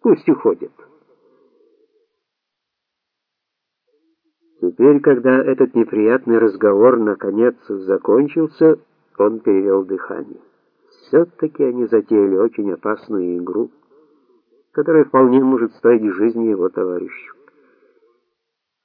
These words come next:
«Вы думаете, они успокоятся?» — тихо спросил один из офицеров. «На первом этапе — да», — кивнул Чумбуридзе. «Нам нужно выиграть время,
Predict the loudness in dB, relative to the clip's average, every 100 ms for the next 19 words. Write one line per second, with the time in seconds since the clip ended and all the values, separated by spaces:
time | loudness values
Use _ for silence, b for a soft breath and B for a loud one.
0 | _ _ _ _ _ _ _ _ _ _
1 | _ _ _ -6 -2 0 2 2 2 4
2 | 2 4 0 0 -4 -4 0 0 0 -4
3 | -14 -14 _ _ _ _ _ -4 -4 -4
4 | -4 0 2 2 2 0 0 -2 -4 0
5 | 0 0 _ _ _ _ _ _ _ _
6 | _ _ _ _ _ _ _ _ _ -12
7 | -10 -2 0 2 2 0 -2 -2 0 0
8 | -2 _ _ _ _ -4 -2 0 -4 -4
9 | -8 -6 0 0 0 -4 -8 -6 -4 -4
10 | -2 -2 -2 2 2 2 2 0 -2 -4
11 | 0 0 -2